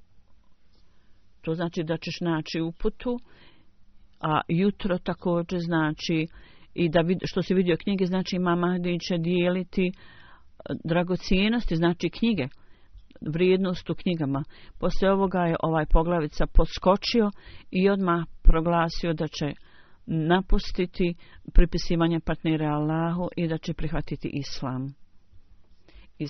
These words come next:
Francuske jedna žena, Nadia, kaže, "Moj muž je bio Ahmedi, međutim ja nisam bila dala zavjet bajata."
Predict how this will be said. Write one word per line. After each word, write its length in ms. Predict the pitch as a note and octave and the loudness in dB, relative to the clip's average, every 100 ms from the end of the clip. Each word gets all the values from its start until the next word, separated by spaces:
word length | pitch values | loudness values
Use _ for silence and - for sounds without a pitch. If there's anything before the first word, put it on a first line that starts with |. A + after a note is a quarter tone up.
| - | -10
Francuske 580 | D#3 D#3 D3+ F#3 - A3+ | -4 -4 -4 -10 -10 -8
jedna 380 | F#3+ D3 D3+ C#3 | -6 -6 -6 -8
žena, 400 | C#3+ C#3 D#3+ G3 - - - - - - - | -6 -6 -6 -8 -12 -20 -20 -20 -20 -16 -6
Nadia, 560 | D3+ C#3 C#3 E3+ G#3 B3 - - - - - | -4 -4 -4 -4 -6 -8 -16 -20 -20 -20 -10
kaže, 600 | - D3 C3+ C3+ F3+ G#3+ - - - - - - - - - C#3+ E3 - - - - - - - - - - | -4 -4 -4 -6 -6 -6 -10 -20 -20 -20 -20 -20 -20 -20 -20 -20 -20 -20 -20 -20 -20 -20 -20 -20 -20 -14 -2
"Moj 260 | E3 E3 | 0 2
muž 340 | E3+ F3 F3+ F3 E3+ | 0 -2 -4 -6 -4
je 140 | D#3+ | -4
bio 220 | D#3+ D#3 | -2 -4
Ahmedi, 580 | D3 F3 F#3 F#3+ F#3+ F#3 | -4 -4 -4 -2 -4 -4
međutim 480 | F3 F3 F#3 F#3 F3+ | -4 -4 -4 -4 -4
ja 140 | F#3+ F#3 | -2 0
nisam 400 | F#3 F3 G3 D#3+ | -2 -2 -4 -4
bila 220 | D3 D3+ | -4 -4
dala 300 | D3 C#3 C#3+ | -2 -4 -4
zavjet 380 | C#3+ C3 C#3 C3 | -4 -2 -2 -2
bajata." 540 | C3 C3+ D#3+ - | -2 -2 -4 -4